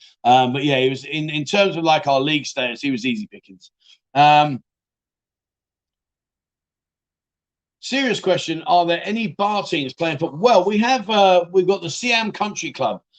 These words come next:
uh, up there. If you go up there, you've got, uh, Planet Football.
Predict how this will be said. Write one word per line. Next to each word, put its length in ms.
uh, 40
up 420
there. 200
If 100
you 100
go 200
up 120
there, 140
you've 300
got, 320
uh, 120
Planet 400
Football. 400